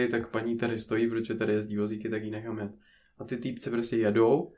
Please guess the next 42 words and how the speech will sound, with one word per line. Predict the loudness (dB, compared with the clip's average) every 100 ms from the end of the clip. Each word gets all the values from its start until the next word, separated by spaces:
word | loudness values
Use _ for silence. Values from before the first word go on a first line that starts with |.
| _ -6
a |
ještě | -2 0
se | 0
ti | 2
tam | 2
zastaví | 2 -2 0 0 0
prostě. | -4 -6 -6 -6
Úplně | 2 4 4 2
prostě | 0 0
se | -2 -2
ti | -2
extrémně | -2 -2 0 2 0
pomstí | 0 -2 0 0
za | 2
to, | 0
že | 0
ty | -2
jsi | -2
na | -2
ně | -2
byl | -2
hodnej | 0 -2 -4
prostě. | -10 -14 -14 -14 -4
Takže, | -4 0 -2 -2 _ _ _ _ _ 0
eh, | 4 2 2
no | -2 2
to |
je | 2
jedno, | 2 0 -4
to | -6
jsem | -4 -2
odbočil | -2 -2 -2 -4
trošku. | -4 -8 -10 -14 -10
Tak | -6 0
jsem | 2
odbočil, | 0 0 -2 -2 -2
že | -2
hezky | -2 -2 -4
k | -2
těm | -2
Big | -2 -2
Shockům, | -4 -2 -2 -2